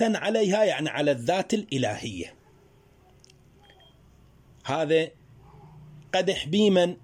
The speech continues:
إشارة، المن إشارة إلى رأي المعتزلة، آه، آه، رأي الأشاعرة. هذا قدح بالأشاعرة كما سيأتي هو يتعرض له بعدين مفصلاً، إنه هو ذكر إجمالاً الآن،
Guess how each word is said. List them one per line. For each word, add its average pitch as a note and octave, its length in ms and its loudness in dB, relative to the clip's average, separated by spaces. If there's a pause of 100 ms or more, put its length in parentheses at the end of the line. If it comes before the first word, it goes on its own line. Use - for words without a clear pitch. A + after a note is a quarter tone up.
إشارة، G3 500 2
المن G3 400 2
إشارة C#3+ 380 0
إلى A2+ 360 -2
رأي G3 300 0
المعتزلة، G#2+ 840 -2 (760)
آه، - 20 -6
آه، B2+ 400 -2
رأي D3+ 240 0
الأشاعرة. - 680 -8 (840)
هذا D3+ 360 0 (1600)
قدح G3 380 -4
بالأشاعرة G3 1080 2
كما D#3+ 300 0
سيأتي D#3 480 -2
هو G3 160 4
يتعرض C#3 500 0
له D#3+ 160 2
بعدين C#3+ 320 -2
مفصلاً، C3+ 500 -2
إنه B2+ 220 0
هو D3+ 200 2
ذكر D3+ 320 0
إجمالاً D#3 340 0
الآن، G3+ 480 0